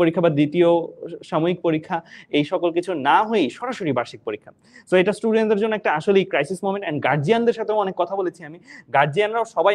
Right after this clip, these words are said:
আমাদেরকে এটাই সমস্যা জানাচ্ছিল যে তাদের বেসিকে একটা বিরাট ঘাটতি তৈরি হয়েছে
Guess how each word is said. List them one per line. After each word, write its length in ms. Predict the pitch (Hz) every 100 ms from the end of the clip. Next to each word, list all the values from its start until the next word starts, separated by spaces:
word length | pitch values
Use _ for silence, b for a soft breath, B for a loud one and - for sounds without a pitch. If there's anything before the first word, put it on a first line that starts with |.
| 196
আমাদেরকে 280 | 190 180 202
এটাই 160 | 180 185 185
সমস্যা 240 | 180 180 165
জানাচ্ছিল 340 | 156 151 214 175
যে 60 | 190 b b
তাদের 160 | 180 165 -
বেসিকে 380 | 143 180 302 160 117
একটা 140 | - 135
বিরাট 220 | 127 202 160 -
ঘাটতি 260 | 143 - 175
তৈরি 140 | 147 139
হয়েছে 220 | 143 127